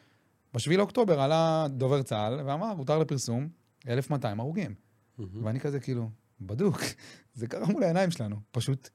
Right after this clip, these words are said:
Speaker 1: התכחשנו לזה." אז כאילו, אתה אומר שה-, מלחמת אזרחים הזאת,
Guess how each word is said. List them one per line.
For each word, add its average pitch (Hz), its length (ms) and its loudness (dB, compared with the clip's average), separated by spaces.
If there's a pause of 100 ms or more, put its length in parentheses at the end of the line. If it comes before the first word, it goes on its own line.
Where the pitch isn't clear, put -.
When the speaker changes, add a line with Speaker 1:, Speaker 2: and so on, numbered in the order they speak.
(260)
Speaker 1:
התכחשנו 117 560 -8
לזה." 90 200 -10 (1400)
אז 117 120 -2
כאילו, 185 260 0
אתה 123 140 -2
אומר 165 220 4
שה-, 135 400 4 (580)
מלחמת 127 360 4
אזרחים 120 360 2
הזאת, 104 340 0